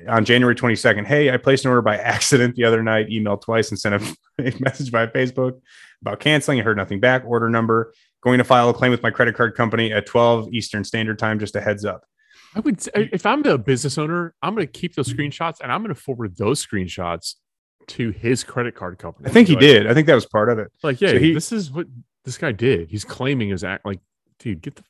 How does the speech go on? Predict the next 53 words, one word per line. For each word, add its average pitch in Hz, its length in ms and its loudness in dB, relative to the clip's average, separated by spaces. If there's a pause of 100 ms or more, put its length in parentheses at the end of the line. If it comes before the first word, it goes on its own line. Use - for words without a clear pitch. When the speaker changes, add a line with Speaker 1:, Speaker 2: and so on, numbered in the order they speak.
(180)
Speaker 1:
Well, 156 180 8
he 196 140 6
Speaker 2:
fuck 226 80 8
Speaker 1:
writes 185 180 8
Speaker 2:
outta 117 120 4
here. 147 40 8
Speaker 1:
back 151 180 8
and 127 100 2
he - 20 6
says, 123 320 2
"Good 143 180 2
morning. 147 360 4
I 127 80 4
don't 147 140 4
have 143 120 2
any 135 200 2
previous 135 340 0
emails 127 280 4
from 117 120 0
this 123 100 2
specific 139 420 -4
email 113 220 0
address, 107 360 2
and 113 100 -4
our 107 80 -2
Facebook 123 260 -2
Messenger 110 400 -2
is 101 80 -2
not 104 180 -4
monitored. 151 520 -2 (100)
Speaker 2:
Yeah. 104 280 -2 (120)
Speaker 1:
We 123 80 -8
can 127 220 -4
cancel 175 400 2
your 151 140 2
order. 143 340 6
We 127 120 2
will 131 100 4
have 135 180 4
to 127 80 -8
charge 131 260 4
you 123 80 0
the 110 60 -6
credit 135 200 0
card 123 140 2
processing 110 460 -4
fees 131 220 0
of 110 60 -4
a 101 40 -10
cancellation 107 420 -2
going 95 160 -2
both 98 220 -6
ways. 143 480 0